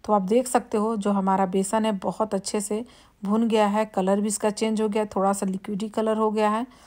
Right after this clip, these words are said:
अब हम क्या करेंगे, जिस भी ट्रे या फिर जिस भी आप बर्तन में आप इसे जमाना चाहते हो,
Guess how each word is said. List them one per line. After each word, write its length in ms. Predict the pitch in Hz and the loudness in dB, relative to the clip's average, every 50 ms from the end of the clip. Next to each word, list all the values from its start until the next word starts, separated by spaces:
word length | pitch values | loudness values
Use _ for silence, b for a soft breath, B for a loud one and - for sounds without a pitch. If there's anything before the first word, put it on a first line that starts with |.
| B B B B B B - | B B B B B B 2
अब 100 | 247 262 | 4 4
हम 120 | 269 262 | 4 6
क्या 160 | 254 269 262 | 6 6 6
करेंगे, 300 | 254 262 262 262 262 262 | 6 6 4 4 4 2
जिस 320 | 208 196 - 269 254 247 247 | 2 0 -2 -2 -2 -2 -2
भी 200 | 226 254 269 262 | 0 0 0 0
ट्रे 240 | 247 254 214 226 226 226 233 233 233 | 0 -2 0 0 2 4 2 2 2
या 260 | 220 208 214 202 202 | 2 4 6 6 6
फिर 240 | 202 - - 233 226 202 | 6 4 0 0 0 0
जिस 300 | 190 220 233 226 - 233 | 0 -2 -2 -2 -2 -4
भी 220 | 214 226 240 240 - | -4 -2 -2 0 2
आप 240 | 214 214 208 - 220 | 2 0 0 0 -4
बर्तन 380 | 196 196 202 190 190 - 214 214 | 0 0 0 0 2 0 2 2
में 80 | 214 | 2
आप 120 | 208 202 214 | 2 2 0
इसे 180 | 202 - 214 202 | -2 -2 0 0
जमाना 380 | 196 196 185 185 185 185 202 202 | 0 0 0 0 0 0 0 0
चाहते 360 | - 202 185 180 - 208 196 | 2 0 0 0 -2 -2 -2
हो, 140 | 196 202 | -2 -2